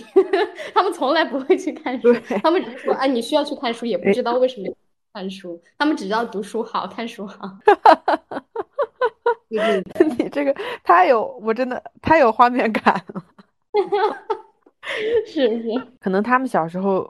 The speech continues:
Speaker 2: 我，我只能推测，推测他们小时候可能学习是一件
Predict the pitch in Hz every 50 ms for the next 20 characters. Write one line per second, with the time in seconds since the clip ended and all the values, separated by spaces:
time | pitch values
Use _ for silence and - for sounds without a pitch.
0 | - _ 160 175 - - - - - 190 202 202 - 165 147 165 180 180 - 240
1 | 240 254 240 - - 277 214 - - - - 220 233 233 214 214 202 202 202 170
2 | - 160 165 156 160 170 156 165 165 - - - - - 165 185 - 170 - -
3 | 202 185 175 175 165 156